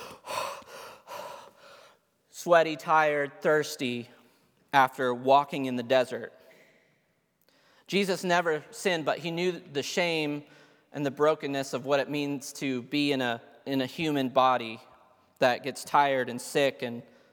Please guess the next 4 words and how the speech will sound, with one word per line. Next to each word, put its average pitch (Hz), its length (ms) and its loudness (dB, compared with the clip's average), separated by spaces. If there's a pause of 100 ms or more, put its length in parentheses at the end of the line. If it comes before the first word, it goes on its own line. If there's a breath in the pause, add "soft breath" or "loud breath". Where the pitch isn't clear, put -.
sweaty. 139 680 0 (2250 loud breath)
Jesus 175 380 0
didn't 175 260 0
count 175 340 2